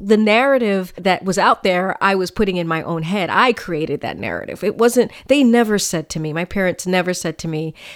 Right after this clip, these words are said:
that they were disappointed in me. I think there were moments where they were hoping, you know, when I, when I didn't go to medical school, they were like, "Oh, no, we, we don't want you to stop there." And I promised them that I would go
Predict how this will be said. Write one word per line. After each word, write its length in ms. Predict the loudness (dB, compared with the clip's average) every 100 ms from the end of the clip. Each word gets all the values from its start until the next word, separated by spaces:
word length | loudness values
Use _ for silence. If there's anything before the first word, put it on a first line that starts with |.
| 0
that 220 | 0 4
they 100 | 2
were 160 | 2
disappointed 920 | 0 -2 -4 -6 -6 -8 -8 -10 -10 -14 -20 -20 -12
in 240 | 2 2 2
me. 380 | 0 -6 -12 -18 -20 -2
I 140 | -2
think 420 | 2 4 6 4
there 180 | 4 4
were 140 | 4 4
moments 500 | 6 6 4 2 2
where 420 | 2 2 0 -4 -8 -16
they 180 | 2 4
were 180 | 4 2
hoping, 640 | 6 4 6 2 4 2
you 100 | 2
know, 160 | 2 -2
when 240 | -2 -2
I, 220 | 0 -4 _ _ -2
when 180 | 2
I 80 | 2
didn't 240 | 2 0 2
go 100 | 2
to 80 |
medical 320 | 4 2 0 -4
school, 240 | -2 0
they 120 | 0
were 80 | 0
like, 200 | -2 -2
"Oh, 360 | 0 2 4 2
no, 280 | 2 2 2
we, 220 | 0 -4
we 180 | -2 0
don't 220 | 2 2
want 200 | 0 -2
you 60 | -4
to 80 | -4
stop 400 | -2 -2 -2 0
there." 400 | 2 4 4 2
And 140 | 0
I 80 | -2
promised 480 | 0 0 0 -2 -4
them 160 | -4
that 100 | -2
I 100 | -4
would 160 | -4 -4
go 340 | -2 0 -2